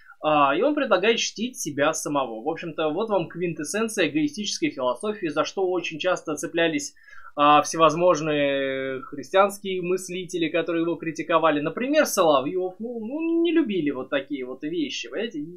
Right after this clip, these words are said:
Даже есть, э, подозрение, что Достоевский, ну, <clears throat> вдохновился как раз, э, на написание «Преступления и наказания» вот, вот, вот такими вот трудами, трудами Макса Штернера и, видимо, его последователей.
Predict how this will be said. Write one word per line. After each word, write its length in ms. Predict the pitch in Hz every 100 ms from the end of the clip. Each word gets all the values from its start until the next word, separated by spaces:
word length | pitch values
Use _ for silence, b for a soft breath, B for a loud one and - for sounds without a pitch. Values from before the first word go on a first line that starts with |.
| 175 - B B B - 185 196 190 185 _
Даже 360 | 180 262 240
есть, 380 | 226 214 240 -
э, 100 | 190
подозрение, 680 | 180 170 170 165 208 247 190
что 440 | - - 156 139
Достоевский, 1400 | 127 131 - 135 135 247 - - 170 139 135 127 123 127 135
ну, 420 | 156 147 131 107 - b b b _
<clears throat> 300 | - 196 156
вдохновился 680 | 147 160 196 214 226 - 160
как 200 | 156 151
раз, 380 | 175 156 147 147
э, 180 | 139
на 160 | 139 147
написание 520 | 147 170 - 180 151
«Преступления 600 | 147 151 160 185 175 156
и 20 |
наказания» 800 | 143 143 147 143 220 254 233 185
вот, 360 | 156 127 160 -
вот, 200 | 175 190
вот 160 | 185 -
такими 340 | 180 233 196
вот 300 | 165 160 -
трудами, 640 | 156 170 196 170 135 127
трудами 420 | 127 151 151 170 156
Макса 340 | 139 135 143
Штернера 520 | - 170 196 208 175
и, 120 | 147
видимо, 360 | 143 175 190 165
его 160 | 147 156
последователей. 920 | 151 135 175 190 147 139 120 117